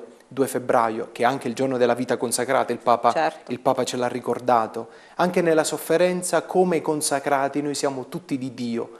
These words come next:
Speaker 1: Forse anche la malattia, in certi casi, può rappresentare una consacrazione, cioè il fatto di diventare sacri davanti al Signore, perché in fondo noi condividiamo quello che il Signore stesso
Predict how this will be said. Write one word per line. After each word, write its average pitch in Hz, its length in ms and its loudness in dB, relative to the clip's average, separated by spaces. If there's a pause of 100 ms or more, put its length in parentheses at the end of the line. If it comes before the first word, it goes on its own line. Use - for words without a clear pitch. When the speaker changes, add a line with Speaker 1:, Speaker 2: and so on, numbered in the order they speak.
Speaker 1:
Forse - 360 0
anche 180 280 0
la 151 100 4
malattia, 131 640 -4 (240)
in 143 140 -6
certi 139 280 -2
casi, 127 300 -2
può 131 120 -6
rappresentare 131 1000 -4
una 135 500 -4 (120)
consacrazione, 127 1300 0 (160)
cioè 143 120 -2
il 131 60 -4
fatto 180 200 -2
di 147 140 -6
diventare 151 680 -2 (180)
sacri 127 760 -4 (360)
davanti 127 480 0
al 120 80 0
Signore, 123 500 -4
perché - 240 -6
in 151 120 -2
fondo 143 440 2 (340)
noi 143 460 0 (180)
condividiamo 147 1160 2 (280)
quello 151 240 6
che 147 120 0
il 139 80 2
Signore 151 420 0
stesso - 800 0